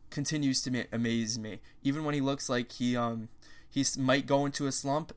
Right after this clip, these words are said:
his next at bat, he's gonna hit a no doubt home run, and he's gonna be like, "Oh, well, no, he's not in a slump anymore." <laughs>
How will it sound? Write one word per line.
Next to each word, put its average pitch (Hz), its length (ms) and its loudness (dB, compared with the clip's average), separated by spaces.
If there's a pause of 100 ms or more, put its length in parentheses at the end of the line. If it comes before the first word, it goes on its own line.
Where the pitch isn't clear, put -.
(200)
his 127 160 -2
next 131 240 2
at 131 160 2
bat, 139 260 4
he's 123 140 -4
gonna 123 180 -2
hit 120 140 0
a 110 140 0 (320)
no 135 260 2
doubt 123 240 6
home 120 240 -2
run, 117 200 -2
and 117 120 -4
he's 113 120 -4
gonna 113 160 -4
be 110 120 -8
like, 113 160 -4
"Oh, 127 220 2
well, 113 200 -4 (220)
no, 135 220 -2
he's 135 140 -6
not 131 120 -2
in 131 80 -6
a 131 60 -6
slump 139 360 -6
anymore." 117 460 -6
<laughs> - 920 2